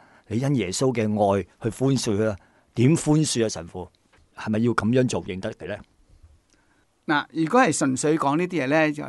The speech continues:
Speaker 2: 好多人都笑啦。耶穌叫你，人哋打咗你左邊，你俾人打右邊嗰個咁嘅嘢咁。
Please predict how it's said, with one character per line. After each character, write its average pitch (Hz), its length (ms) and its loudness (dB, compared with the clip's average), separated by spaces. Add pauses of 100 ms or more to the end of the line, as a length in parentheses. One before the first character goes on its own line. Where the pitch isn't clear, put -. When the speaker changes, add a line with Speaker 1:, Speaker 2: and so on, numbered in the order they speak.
(160)
Speaker 2:
好 156 140 -2
多 - 20 -2
人 147 160 -2
都 170 120 0
笑 160 360 -2
啦。 175 240 6
耶 135 160 -2
穌 214 160 -2
叫 180 140 -4
你， 156 180 0 (320)
人 147 120 -2
哋 151 60 -2
打 160 240 4
咗 190 80 -4
你 180 140 0
左 143 280 -2
邊， 175 240 -2
你 170 80 2
俾 143 140 -2
人 165 160 0
打 131 160 0
右 131 200 -2
邊 135 220 -2
嗰 170 200 4
個 151 80 -2
咁 147 40 0
嘅 156 60 0
嘢 131 280 -2
咁。 127 200 -10